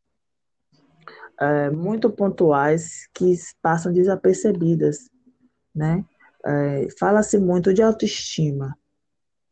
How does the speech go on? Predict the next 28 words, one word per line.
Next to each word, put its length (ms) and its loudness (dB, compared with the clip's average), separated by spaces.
Por 260 2
que 180 4
fala-se 600 -2
de 120 0
autoestima, 680 -8
né? 220 -6
Porque 260 -4
a 20 2
autoestima 500 -2
transcende 840 -2
você 360 0
olhar 400 2
no 120 -2
espelho 640 2
e 40 2
achar 220 -2
bonito 480 0
o 80 -20
que 80 -8
você 340 -4
vê, 520 -2
falar, 180 2
"Pô, 280 2
legal, 520 2
sou 160 0
gata, 460 -2
sou 160 -8
maravilhosa." 880 -2